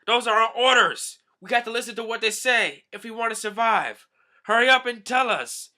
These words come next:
If we don't, then we'll be killed. So,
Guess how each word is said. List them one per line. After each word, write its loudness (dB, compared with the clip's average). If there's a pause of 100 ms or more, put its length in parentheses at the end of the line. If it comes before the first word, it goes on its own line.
(300)
If -8
we -8
don't, 0 (100)
then 2
we'll 2
be -6
killed. -4 (160)
So, -4